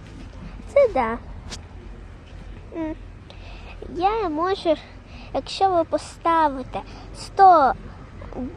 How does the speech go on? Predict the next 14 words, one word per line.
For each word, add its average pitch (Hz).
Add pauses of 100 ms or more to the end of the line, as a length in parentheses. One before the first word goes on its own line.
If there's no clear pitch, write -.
(160)
п'ятдесят 311 (380)
ла-, 240 (300)
ні, 262 (1300)
двадцять 466 (100)
п'ять - (120)
лайків, 440 (580)
то 277
я 339
вам 247 (360)
зроблю 294
окремий 269
ролик, 330
де 247 (220)
я... 359